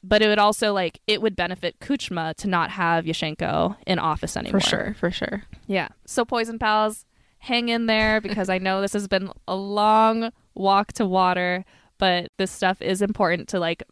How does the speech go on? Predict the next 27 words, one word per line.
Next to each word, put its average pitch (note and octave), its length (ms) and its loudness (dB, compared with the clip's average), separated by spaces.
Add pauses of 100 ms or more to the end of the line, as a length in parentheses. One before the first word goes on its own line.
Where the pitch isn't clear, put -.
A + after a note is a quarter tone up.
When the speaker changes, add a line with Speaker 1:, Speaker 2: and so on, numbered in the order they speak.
(120)
Speaker 1:
build F3+ 400 2
up F3+ 320 -2
the E3 540 -2
why E3 480 2
he G3+ 120 -4
gets G#3 220 -2
poisoned. F3 560 0 (260)
Speaker 2:
Yeah, F#3+ 180 0
yeah. F3 200 -2 (260)
Speaker 1:
So, - 140 -2
yeah. B3 220 2
So A3 320 -2
two D4 140 -8
thousand C#4 340 -4
one, C#4 480 2 (220)
he's A3 440 0 (420)
taken C4+ 380 -2
from A3 220 -2
his G#3+ 180 -6 (180)
position F#3+ 480 0
of - 220 -6
prime F3+ 180 0
ministership. A#3 580 -2 (140)
Kuchma D#4 800 2
replaces C4+ 800 0
Yushchenko G3 840 0 (100)
with, G3+ 600 -2